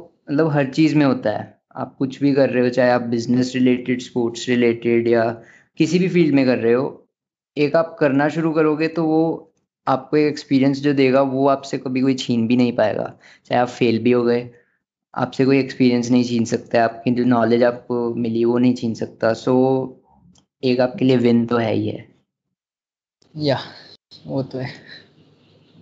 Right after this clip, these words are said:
Speaker 2: मतलब एक्सपीरियंस गेन कर लेंगे, वो तो हमारे पास ही है। कोई ले,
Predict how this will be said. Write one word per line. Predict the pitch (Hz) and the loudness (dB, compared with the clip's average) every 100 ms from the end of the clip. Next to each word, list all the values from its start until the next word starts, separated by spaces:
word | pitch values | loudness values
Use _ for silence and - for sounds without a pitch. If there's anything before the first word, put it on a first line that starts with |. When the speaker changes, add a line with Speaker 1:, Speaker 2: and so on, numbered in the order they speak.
| - - - - | -20 -20 -20 -14
Speaker 2:
मतलब | 131 135 | -6 0
एक्सपीरियंस | 135 139 - 151 143 | 0 -2 -2 -2 0
गेन | 147 147 | 0 0
कर | 139 | 2
लेंगे, | 139 139 139 | 2 2 0
वो | 143 143 | 0 0
तो | 139 147 | 0 2
हमारे | 147 139 143 147 | 2 2 0 0
पास | 147 139 135 | 2 0 0
ही | 147 139 | 0 2
है। | 139 135 - - - - _ _ - | 2 0 -8 -20 -20 -20 _ _ -8
कोई | 151 147 143 135 - | 0 0 0 -4 -8
ले, | 143 143 | -4 -2